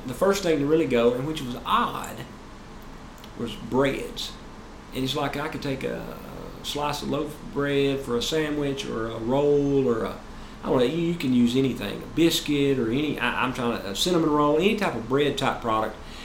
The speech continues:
It's almost like I could taste it, and I could taste all the ingredients in it,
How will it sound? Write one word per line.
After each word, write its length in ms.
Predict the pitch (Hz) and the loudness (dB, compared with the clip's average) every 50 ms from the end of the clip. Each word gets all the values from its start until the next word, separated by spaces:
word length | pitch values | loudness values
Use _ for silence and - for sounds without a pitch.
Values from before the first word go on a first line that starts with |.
| - | -10
It's 80 | - - | -2 2
almost 220 | 208 240 233 - - | 4 6 6 4 4
like 180 | 175 165 156 | 0 -2 -2
I 60 | 151 143 | -4 -4
could 200 | 147 - - - | -6 -6 -6 -2
taste 320 | - 165 165 160 - - | 0 2 2 2 0 -2
it, 60 | 90 | -4
and 100 | 117 131 | -4 -4
I 60 | 135 | -4
could 140 | 135 135 120 | -4 -6 -4
taste 260 | - 165 156 139 - | -2 0 0 0 -2
all 200 | - 147 147 147 | -2 0 2 2
the 60 | 139 135 | 2 2
ingredients 540 | 127 120 117 131 135 120 120 113 - - 135 | 2 2 2 2 2 2 0 -2 -2 -2 0
in 160 | 135 117 98 | 0 0 0
it, 40 | - | -2